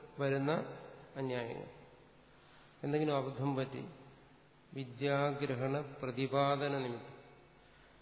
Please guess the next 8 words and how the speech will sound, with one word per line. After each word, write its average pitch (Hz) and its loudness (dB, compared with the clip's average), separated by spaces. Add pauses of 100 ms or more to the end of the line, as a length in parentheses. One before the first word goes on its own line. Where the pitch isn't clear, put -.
(320)
വിദ്യയുടെ 131 0 (1040)
ഗ്രഹണത്തിനും 127 0 (1900)
അതിന്റെ 135 -2
പ്രതിപാദനത്തിനും 139 2 (640)
വരുന്ന, 127 0 (1400)
അത് 135 0 (100)
നിമിത്തമായി 135 4
വരുന്ന 131 0